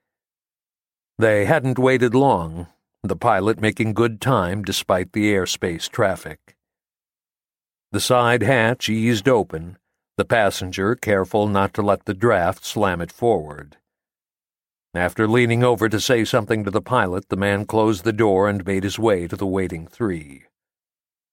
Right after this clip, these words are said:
Cal stuck out his hand as the helicopter pilot applied power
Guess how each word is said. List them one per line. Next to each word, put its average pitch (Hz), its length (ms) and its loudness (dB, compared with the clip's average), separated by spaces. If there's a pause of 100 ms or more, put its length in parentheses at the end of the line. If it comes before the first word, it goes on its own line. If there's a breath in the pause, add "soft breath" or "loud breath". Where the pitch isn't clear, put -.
(600)
Cal 98 400 0
stuck - 320 -2
out 101 140 0
his 104 140 -2
hand 107 420 -2
as 95 160 -2
the 101 100 2
helicopter 98 560 0
pilot 95 460 -2
applied 104 460 0
power 92 460 0